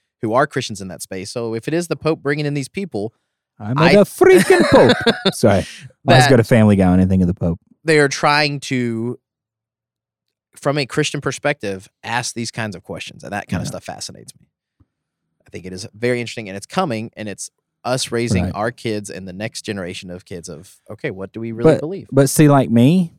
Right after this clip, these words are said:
Speaker 2: and <laughs> like they've talked about putting a scanner in your wrist
Speaker 1: Mm-hmm.
Speaker 2: for your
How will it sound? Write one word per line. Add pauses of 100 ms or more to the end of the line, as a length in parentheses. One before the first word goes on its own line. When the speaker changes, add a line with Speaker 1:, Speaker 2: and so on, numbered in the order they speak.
(280)
Speaker 2:
and
<laughs> (1500)
like (960)
they've
talked
about
putting
a
scanner
in
your
wrist
Speaker 1:
Mm-hmm. (720)
Speaker 2:
for
your